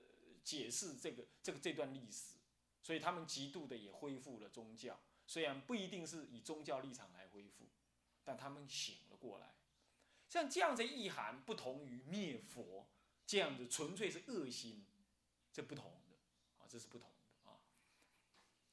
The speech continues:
讲这话好像我变替共产党讲话，这不是这样子。我们研究历史要持平，要客观来讨论一个事情的因果因，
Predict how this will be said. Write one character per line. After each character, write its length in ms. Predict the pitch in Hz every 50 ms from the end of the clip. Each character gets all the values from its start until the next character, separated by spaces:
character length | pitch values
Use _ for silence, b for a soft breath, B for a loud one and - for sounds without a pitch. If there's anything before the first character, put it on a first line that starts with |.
| - 170
讲 220 | 160 - 123 110 120
这 100 | 170 180
话 220 | - - 196 160
好 100 | 123 98
像 160 | 104 139 139 127
我 100 | 101 92
变 240 | 90 - 143 127 123 - - -
替 120 | - 175 147
共 140 | - 151
产 160 | 127 113 113 110
党 140 | 110 113
讲 180 | 113 117 - - -
话， 260 | - - 117 101 - B B B B
这 120 | - 170
不 100 | 165 165
是 140 | 165 180 165
这 160 | 165 180 156
样 180 | 151 131 104 -
子。 140 | - 131 -
我 120 | 127 120 123
们 120 | 139 165
研 160 | 180 151 160
究 180 | 175 202 190 180
历 180 | 196 175 143
史 220 | 117 - - 113 104
要 120 | 120 123
持 360 | 113 - - - - 117 120
平， 300 | 120 - - 110 92 85 85 - _ b b b b b b b b
要 200 | - 165 151 131 - -
客 220 | - - 220 156 123
观 260 | - 123 117 113 110
来 120 | 101 98 101
讨 220 | - - 98 95
论 140 | 104 113 120 B B B B B B
一 100 | 185 175
个 80 | 165
事 240 | 156 - - 190 165
情 180 | 139 - 117 113
的 60 | 110
因 400 | 113 120 135 160 160 156 156 143
果 180 | 131 120 95 85 95
因， 160 | 98 107 104